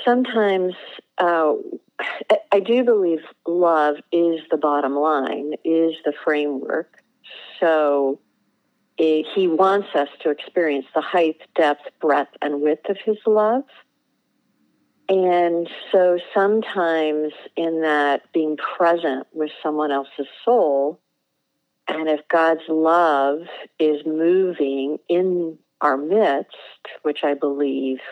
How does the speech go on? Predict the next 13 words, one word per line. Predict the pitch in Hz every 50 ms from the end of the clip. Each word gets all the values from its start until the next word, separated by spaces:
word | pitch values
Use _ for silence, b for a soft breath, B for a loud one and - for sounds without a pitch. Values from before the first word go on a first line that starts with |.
| - - -
God's | 143 135 135 - -
love | 139 135 135 139 127 -
is, | 190 247 254 170 127 135 165 208 - - - _ _ _ _ _ _ _ _ _ _ _ _ _
then | - 190 190 185 185
there | 190 190 190 185 185 180
becomes | 175 175 180 180 - - - - - 320 320 294 226 165 135 127 110 - - - - -
just | 190 190 185 - - -
a | 185 170 160 - - - - - - -
shift | - 247 214 175 151 - - - - -
of | - 165 151 147 - - _ _ _ _ _ _ _ _ _ _ _
greater | - - 196 190 190 185 185 180 170 170
awareness | 165 160 160 180 185 190 196 190 165 139 127 127 - - - - - -
of, | 165 165 156 151 143